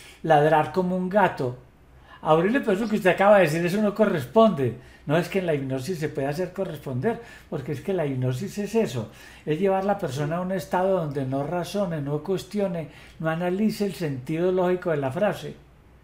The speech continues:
Como cuando uno está entredormido, que se va a escenarios mágicos,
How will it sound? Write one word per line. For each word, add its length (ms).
Como 260
cuando 320
uno 160
está 460
entredormido, 1120
que 120
se 160
va 100
a 60
escenarios 640
mágicos, 760